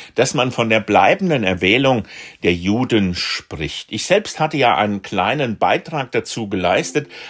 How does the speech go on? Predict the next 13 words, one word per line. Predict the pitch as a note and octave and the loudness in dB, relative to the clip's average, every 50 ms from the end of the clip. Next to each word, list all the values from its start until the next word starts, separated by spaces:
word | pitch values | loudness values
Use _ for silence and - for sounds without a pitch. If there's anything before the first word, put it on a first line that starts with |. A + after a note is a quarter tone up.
| - | -2
als | - A2+ A#2+ C3 | 0 0 0 0
ich | B2+ G#2 - - | -2 -4 -4 -4
Anfang | C3+ E3+ G3 - - D3+ C#3 | -4 -4 -4 -2 -2 -2 0
der | A#2 A2 G#2+ | 2 2 2
neunzehnhundertneunziger | G#2+ A2 C3 D#3+ E3 - D#3 C3+ B2 A#2+ A2 G#2+ G2 - G2+ F#2+ F#2 G#2+ F3+ - - D#3 D3 B2+ | 2 0 -2 -2 -4 -4 -4 -4 -2 0 0 0 0 0 -2 -2 -2 -2 -4 -6 -6 -4 -2 0
Jahren | A#2 A2+ A2+ A#2+ B2 A#2 A2+ G2 | 0 2 2 2 2 0 0 0
während | F#2+ G#2+ C#3+ D#3 - | 0 0 0 -2 -2
meines | B2+ A#2+ A2 G#2+ - - A2+ | -2 -2 -2 -2 -4 -6 -8
Vikariats | A2 - - G2+ F#2 F2 F#2 F2+ A#2+ D#3 - - - - - - - - | -6 -2 -2 -2 -2 0 0 2 2 0 0 -4 -12 -16 -16 -16 -8 0
dazu | - A2+ - - - E3+ F3 E3 | 0 0 0 0 -2 -2 0 2
eine | B2 A2+ A2+ G#2+ G2+ - | 2 2 2 0 0 0
erste | A#2 B2+ D3 D3 - - C#3 | 0 -2 -2 -2 -4 -6 -4
Veröffentlichung | - - G2 - - C3 C3 - D#3+ B2+ G#2 A#2 A2+ - - A2+ G#2+ G#2 F#2 | -2 -2 -4 -2 -2 -4 -4 -2 -4 -4 -2 -4 -2 0 0 0 0 0 -2